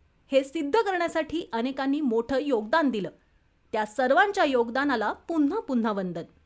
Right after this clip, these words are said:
आपल्या महायुती सरकारनं यासाठी वेळोवेळी केलेला पाठपुरावा अत्यंत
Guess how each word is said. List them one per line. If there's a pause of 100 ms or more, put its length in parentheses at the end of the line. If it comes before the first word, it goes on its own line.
(600)
आपल्या
महायुती
सरकारनं
यासाठी
वेळोवेळी
केलेला
पाठपुरावा (280)
अत्यंत